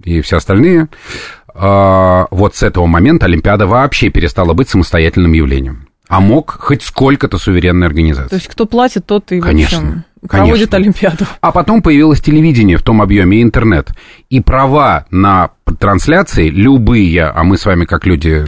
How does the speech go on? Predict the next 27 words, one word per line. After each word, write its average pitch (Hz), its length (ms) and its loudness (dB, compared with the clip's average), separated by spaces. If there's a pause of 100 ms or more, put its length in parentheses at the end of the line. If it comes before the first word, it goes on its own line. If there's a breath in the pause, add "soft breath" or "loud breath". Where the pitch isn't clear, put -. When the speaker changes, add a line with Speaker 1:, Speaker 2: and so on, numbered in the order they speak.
Speaker 1:
м, 80 340 -6
журналисты, 92 500 0
знаем, 92 240 2
Speaker 2:
Мгм. 185 80 2
Speaker 1:
сколько 90 260 0
стоят 82 380 0
любые 82 260 2
права. 143 480 0
Speaker 2:
Конечно. 208 420 0
Speaker 1:
Так 87 100 -4
вот, - 160 -2
права 95 380 0
радио, 147 580 2
права 87 280 0
телевизионные, 104 560 0
права 87 300 0
на 82 100 -2
интернет, 110 420 0
права 92 280 0
даже 95 260 -2
на 104 140 0
картинку 113 680 0
олимпийскую, 101 560 2
которую 98 380 -2
до 101 140 0
сих - 200 -6
пор 110 300 0